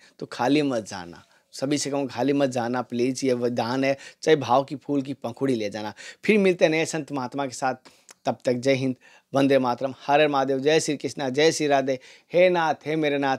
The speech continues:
मैं आपको भूलूँ नहीं। जय सीताराम, हे जय गुरुदेव। अभी तक आपने सब्सक्राइब नहीं किया, सब्सक्राइब कर देना। और जो भी भाई हमारी संपर्क करना चाहता है, स्क्रीन पे WhatsApp नंबर है, मैसेज करके संपर्क कर सकता है।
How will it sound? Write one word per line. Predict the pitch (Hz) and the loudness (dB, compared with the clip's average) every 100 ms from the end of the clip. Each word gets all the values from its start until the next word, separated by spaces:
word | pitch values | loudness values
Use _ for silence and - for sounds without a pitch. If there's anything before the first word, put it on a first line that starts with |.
| 139 | -2
मैं | 131 | -4
आपको | 120 - | -4 -4
भूलूँ | 131 127 131 | -4 0 0
नहीं। | 127 120 | 0 0
जय | 131 170 | 2 2
सीताराम, | - 131 123 120 120 117 | 2 -2 0 0 -4 -4
हे | 135 156 - - - - - | -2 -2 -4 -18 -20 -18 -4
जय | 127 135 | 0 2
गुरुदेव। | 139 117 110 113 113 - - - - _ _ _ 127 | 2 -2 -4 -4 -6 -8 -20 -20 -20 _ _ _ 0
अभी | 135 | 0
तक | 147 156 | 4 4
आपने | 143 135 143 | 4 2 -4
सब्सक्राइब | - 127 - 143 139 | -6 -6 2 2 2
नहीं | 143 | -2
किया, | 139 147 | 0 -2
सब्सक्राइब | - 127 - 151 131 | -2 -6 2 0 2
कर | 135 | 0
देना। | 143 160 165 _ - - | 0 0 -4 _ -20 -2
और | 160 | 0
जो | 143 135 202 | 2 4 6
भी | 175 | 6
भाई | 120 123 117 117 | 2 -2 -4 -6
हमारी | 123 139 143 | -2 0 0
संपर्क | 139 - 131 185 180 | -2 -4 0 0 0
करना | 147 139 | 0 0
चाहता | 131 135 - | -2 -6 -4
है, | 165 160 - _ | -4 -6 -16 _
स्क्रीन | 127 - 151 139 | -6 -2 -2 2
पे | 143 | 2
WhatsApp | 131 131 - 135 | 4 2 0 -4
नंबर | 135 139 | -2 0
है, | 151 | 0
मैसेज | 135 113 127 123 | -2 -4 -4 -4
करके | - 117 170 | -6 -6 -6
संपर्क | - 110 98 110 - | -6 -10 -12 -16 -16
कर | 101 | -18
सकता | - - _ | -16 -18 _
है। | - | -20